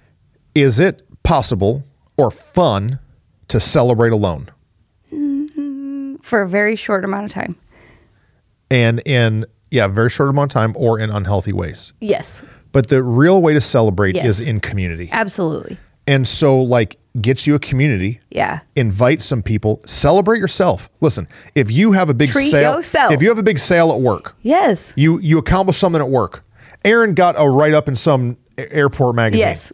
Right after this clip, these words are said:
Speaker 2: Remember?
Speaker 1: Yeah. And so you know what he did? He said, "Hey, I got a write-up about myself in the airplane magazine, and let's, let's go to dinner."
Speaker 2: Yeah.
Speaker 1: Now,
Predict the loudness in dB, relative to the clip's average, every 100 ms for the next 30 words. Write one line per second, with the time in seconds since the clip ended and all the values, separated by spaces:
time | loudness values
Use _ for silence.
0 | _ -6 -2 0 -2 _ -2 0 0 -8
1 | _ -2 -2 0 2 2 4 2 2 0
2 | -2 -2 0 2 2 2 0 -2 0 2
3 | 0 -2 -6 -2 2 4 2 0 0 2
4 | 0 2 2 2 -2 0 0 2 0 2
5 | 2 2 0 0 0 -2 -10 -20 -20 _
6 | -2 0 2 0 0 0 0 -2 2 2
7 | 4 2 2 2 0 0 0 0 0 -2
8 | 0 0 0